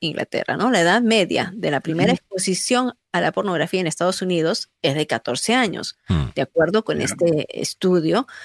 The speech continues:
Speaker 1: ah, y también de los Institutos Nacionales de Salud. El noventa y tres por ciento de los chicos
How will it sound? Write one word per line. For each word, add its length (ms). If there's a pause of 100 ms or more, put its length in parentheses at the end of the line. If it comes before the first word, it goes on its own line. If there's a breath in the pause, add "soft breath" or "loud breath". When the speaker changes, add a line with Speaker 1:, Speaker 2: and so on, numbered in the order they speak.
(320 loud breath)
Speaker 1:
ah, 520
y 140
también 420
de 100
los 160
Institutos 400
Nacionales 400
de 80
Salud. 340 (600 loud breath)
El 180
noventa 380
y 80
tres 280
por 160
ciento 320
de 100
los 120
chicos 580